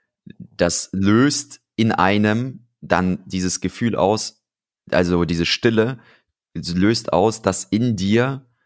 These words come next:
als derjenige, der jetzt gefordert ist oder dem jetzt ein Angebot gemacht wird,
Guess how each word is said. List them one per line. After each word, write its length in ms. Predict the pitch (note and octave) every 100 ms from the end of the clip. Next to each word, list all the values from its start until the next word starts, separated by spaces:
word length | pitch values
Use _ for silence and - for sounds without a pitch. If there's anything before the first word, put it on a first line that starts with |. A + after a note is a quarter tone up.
| _
als 240 | - F2 -
derjenige, 480 | F#2 G#2 G#2 F2+ D#2
der 140 | E2
jetzt 220 | E2+ -
gefordert 640 | F2 - F#2+ G#2 G2 D2+
ist 380 | - A2+ - -
oder 200 | F2+ C#2+
dem 160 | C#2+ D#2+
jetzt 180 | D#2+ -
ein 40 |
Angebot 440 | D2+ F#2 D2+ D2
gemacht 400 | - C#2+ C#2+ -
wird, 260 | E2 A2 -